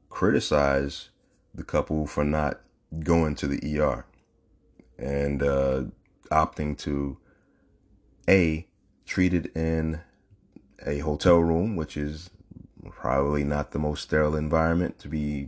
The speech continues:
doing any of that stuff, but it is what it is.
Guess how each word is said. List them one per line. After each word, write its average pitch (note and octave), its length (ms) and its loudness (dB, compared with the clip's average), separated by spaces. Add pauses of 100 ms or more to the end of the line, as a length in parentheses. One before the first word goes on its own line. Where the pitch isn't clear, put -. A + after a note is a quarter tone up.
(140)
doing D2 260 -6
any F2 200 4
of D#2 60 2
that D2+ 200 0
stuff, F2+ 340 -2
but - 320 0 (640)
it D#2 180 -6
is D#2+ 200 2
what E2 140 6
it D#2+ 60 2
is. E2 260 2